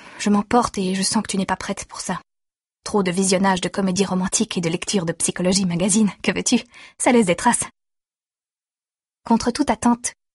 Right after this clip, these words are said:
elle éclate de rire, et comme son rire est communicatif, je ris avec elle. Voici ce que je te propose, reprends-je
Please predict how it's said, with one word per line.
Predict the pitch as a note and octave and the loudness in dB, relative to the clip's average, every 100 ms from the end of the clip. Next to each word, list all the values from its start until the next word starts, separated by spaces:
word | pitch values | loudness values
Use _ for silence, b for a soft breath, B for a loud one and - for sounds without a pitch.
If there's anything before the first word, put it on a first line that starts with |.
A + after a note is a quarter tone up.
| _ _ _ - | _ _ _ -2
elle | G#3 | 2
éclate | A3 - A#3+ - G3 | 2 4 0 0 0
de | G3 | 0
rire, | F#3 F3 F3+ - _ _ _ _ | 2 -4 -4 -10 _ _ _ _
et | A3+ A3+ | 0 4
comme | B3+ | 4
son | A#3+ A#3 | 6 4
rire | B3 C#4 | 6 4
est | |
communicatif, | C4 A3 G#3 G3+ F3 - C4+ - _ _ _ _ _ | 4 4 4 4 -2 0 0 -2 _ _ _ _ _
je | G#3+ G#3+ | 2 4
ris | B3 | 4
avec | A3 G3+ - | 2 2 0
elle. | F#3 G3 _ _ _ _ _ _ _ _ _ | 0 -2 _ _ _ _ _ _ _ _ _
Voici | B3+ C4+ D#4 | -2 0 0
ce | - | -2
que | A#3 | -4
je | |
te | - | -4
propose, | - D3 - C#3 - - _ _ _ - | -8 -10 -8 -8 -10 -12 _ _ _ -6
reprends-je | F3 E3+ - F3 D#3+ | -4 -2 -2 -2 -2